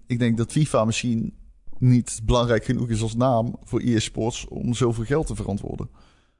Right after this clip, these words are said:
Dus ik denk eerlijk gezegd dat ze gewoon, eh, het risico nemen, dan wel op rekening hebben gemaakt van, ja, oké, eh,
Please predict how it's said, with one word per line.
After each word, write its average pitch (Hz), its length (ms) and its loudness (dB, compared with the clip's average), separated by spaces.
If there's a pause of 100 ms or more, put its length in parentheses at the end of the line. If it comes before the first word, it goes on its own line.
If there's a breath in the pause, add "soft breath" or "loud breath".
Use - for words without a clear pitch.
(320 soft breath)
Dus 110 180 0
ik 135 140 2
denk 127 200 4
eerlijk 120 220 2
gezegd 117 180 0
dat 113 100 -4
ze 131 120 0
gewoon, 120 360 4
eh, 113 220 4 (160)
het 110 100 -8
risico 113 500 0
nemen, 110 320 0
dan 110 140 0
wel 110 80 0
op 107 100 -2
rekening 113 420 2
hebben 110 180 2
gemaakt 107 400 2
van, 107 260 0
ja, 90 160 -2
oké, 104 180 -4 (300)
eh, 101 180 -4